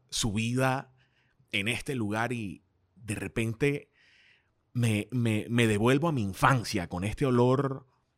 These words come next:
a guineo verde. Y mira allá a lo lejos esas, eso, esa, esas matas de papaya paridas, ya ahí como esperando que les bajen ese fruto para disfrutar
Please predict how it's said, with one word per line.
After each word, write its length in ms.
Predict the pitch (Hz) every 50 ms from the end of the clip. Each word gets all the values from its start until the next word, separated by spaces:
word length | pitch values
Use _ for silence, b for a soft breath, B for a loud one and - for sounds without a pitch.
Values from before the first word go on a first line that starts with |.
| _
a 140 | - - -
guineo 400 | 113 113 107 104 110 113 123 127
verde. 1000 | 113 123 123 131 127 127 117 98 104 113 110 107 107 107 104 104 107 113 120 - - b b b b b b b b b b b b b b b b
Y 120 | b 101 113
mira 280 | 120 120 120 139 135
allá 220 | 127 117 120 120 127
a 40 | 135
lo 100 | 127 110
lejos 320 | 107 117 120 135 135 113
esas, 580 | 120 113 - 139 131 127 127 - - - - _ _ _ _ _ _ _ _ _ _ _ _
eso, 320 | - 98 - - 147 - -
esa, 260 | 127 - - 143 -
esas 280 | 143 127 - 147 131
matas 300 | 147 151 147 - - 143
de 100 | 143 123
papaya 640 | - - - - 113 117 120 135 143 147 143 139 -
paridas, 1080 | - - - - 123 135 143 147 147 135 127 120 120 120 117 - - - - - - B B B B B B 151 117 B 95
ya 140 | 107 117
ahí 140 | 110 131 123
como 240 | - 156 151 131 117
esperando 760 | 98 - - 117 101 110 110 139 147 147 143 139 135 127 113
que 140 | - 123 110
les 160 | 104 98 80
bajen 340 | 110 117 123 131 139 127 127
ese 180 | 127 - 127
fruto 400 | - - 127 127 127 123 143 120
para 240 | 104 113 104 98 95
disfrutar 800 | 95 92 - - 92 92 - - 107 117 120 120 127 127 123